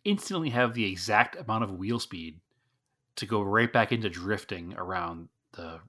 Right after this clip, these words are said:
rotary. Uh, like, a gas car wouldn't do that. <laughs>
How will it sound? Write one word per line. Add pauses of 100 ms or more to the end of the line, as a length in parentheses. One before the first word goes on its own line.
rotary. (2250)
Uh,
like, (460)
a
gas
car
wouldn't
do
that.
<laughs>